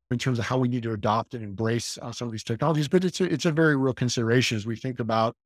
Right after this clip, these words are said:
introducing these tools, uh, these tools, the learning curve that comes along with that. And in some cases, the fear that people have that was, we mentioned earlier in the conversation around what te-, what these technologies can do or what it means to them in that regard. So I, I think the, the people and the adoption of those technologies certainly comes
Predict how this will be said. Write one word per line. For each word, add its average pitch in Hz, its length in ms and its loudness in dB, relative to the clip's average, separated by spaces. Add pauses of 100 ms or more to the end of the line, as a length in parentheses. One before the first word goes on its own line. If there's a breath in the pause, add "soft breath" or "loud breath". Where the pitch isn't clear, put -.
(140)
introducing 131 600 2
these 120 180 0
tools, 123 420 2 (100)
uh, 135 140 -8
these 123 220 -2
tools, 127 380 0
the 117 100 -4
learning 123 340 0
curve 117 320 0
that 123 100 -10
comes 113 220 -2
along 113 200 -2
with 117 120 -4
that. 190 160 0
And 220 100 -2
in 202 200 -2
some 196 180 0
cases, 147 400 -2
the 120 100 -2
fear 147 300 4
that 123 160 -2
people 117 300 -4
have 104 340 -2 (420)
that 127 160 -2
was, 120 160 -4
we 135 140 -2
mentioned 123 380 2
earlier 139 280 -2
in 107 60 -4
the 107 80 -6
conversation 110 720 -6
around 120 320 0
what 143 160 0 (100)
te-, - 160 -4
what 143 180 -6
these 131 140 -10
technologies 120 600 -4
can 127 280 0
do 123 220 0
or 113 100 -6
what 117 160 0
it 113 80 -6
means 131 340 2
to 110 120 -6
them 92 300 -8 (500)
in 120 100 0
that 117 160 0
regard. 107 380 -14
So 131 80 -2
I, 131 140 0
I 143 40 4
think 175 240 2
the, 139 220 4
the 123 180 2
people 147 420 2
and 123 80 2
the 117 60 2
adoption 117 480 -2
of 104 80 -8
those 110 160 -10
technologies 110 540 -10
certainly 123 320 -8
comes 110 400 -12